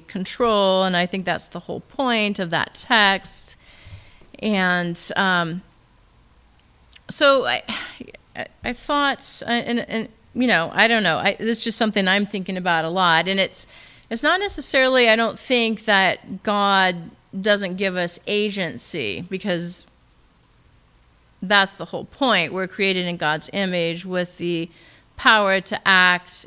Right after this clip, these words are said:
and to steward and to love and to respond, et cetera, et cetera.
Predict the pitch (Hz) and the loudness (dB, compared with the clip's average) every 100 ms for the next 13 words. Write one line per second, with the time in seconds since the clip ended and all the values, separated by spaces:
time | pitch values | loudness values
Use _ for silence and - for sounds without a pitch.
0 | - 180 170 170 - 190 175 165 160 160 | -8 -6 -6 -8 -6 -4 -2 -2 -4 -6
1 | - - - - - - - 220 190 180 | -14 -20 -20 -20 -10 -8 -4 0 2 4
2 | 170 165 165 165 160 - 170 170 180 170 | 4 4 4 2 0 -4 -4 -6 -8 -6
3 | 175 170 170 165 165 170 156 156 - 170 | -4 -2 0 -2 -2 -6 -6 -6 -6 -4
4 | 160 156 156 156 - 175 165 147 147 151 | -2 -4 -4 -4 -4 -4 -4 -4 -4 -6
5 | - - - - - 185 175 - 127 - | -8 -6 -6 -8 -4 -2 -2 -2 -4 -4